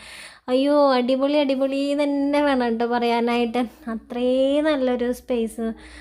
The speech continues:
ഒക്കെ ആയിരുന്നു, അത്രയും അടിപൊളിയായിരുന്നു കാണാനായിട്ട്. ശരിക്കും അവിടെ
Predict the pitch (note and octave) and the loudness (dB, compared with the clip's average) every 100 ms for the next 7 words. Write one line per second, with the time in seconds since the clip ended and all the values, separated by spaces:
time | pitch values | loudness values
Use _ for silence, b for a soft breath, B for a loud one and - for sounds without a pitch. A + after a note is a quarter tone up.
0 | B B A3 B3 A#3+ G#3 G3+ G3+ G3+ G#3+ | B B -4 0 0 0 -2 -2 -6 -6
1 | A#3 B3 A#3+ A#3 A#3+ D#4 E4 C4+ B3+ A3+ | -6 -6 -4 -4 -2 2 4 4 2 -2
2 | A#3 A#3 G#3+ G3 G3+ F#3+ G3 G3 - D4 | -2 -2 -2 -2 -2 -4 -6 -10 -6 -6
3 | C4 D#4 D4+ | -2 0 0